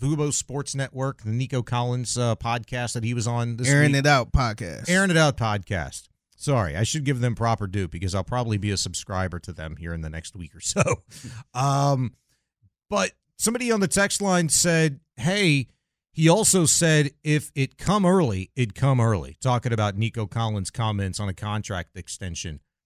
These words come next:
Speaker 1: He did say that, and I think that only means if the Texans were to wow him with a deal, which,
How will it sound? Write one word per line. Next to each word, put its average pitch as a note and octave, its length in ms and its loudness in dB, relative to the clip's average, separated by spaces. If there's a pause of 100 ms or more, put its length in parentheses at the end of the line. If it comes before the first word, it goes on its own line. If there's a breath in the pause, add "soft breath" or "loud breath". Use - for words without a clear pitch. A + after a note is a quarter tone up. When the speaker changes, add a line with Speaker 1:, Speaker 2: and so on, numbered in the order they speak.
(220)
Speaker 1:
He D#3 80 -6
did E3+ 180 -2
say D3 220 0
that, E2+ 280 -8 (460)
and A2+ 140 -2
I A#2 80 2
think A2 300 -6
that G2 560 -4 (200)
only G#2+ 320 -4
means F#2 520 -4
if G2 200 -10
the F#2+ 80 -18
Texans F2+ 800 -8
were F#2 220 -8
to E2+ 360 -6 (320)
wow G#2 520 -6
him D#2+ 340 -10 (220)
with F#2 240 -8
a F2+ 160 -8
deal, D#2 520 -8
which, A#2+ 600 0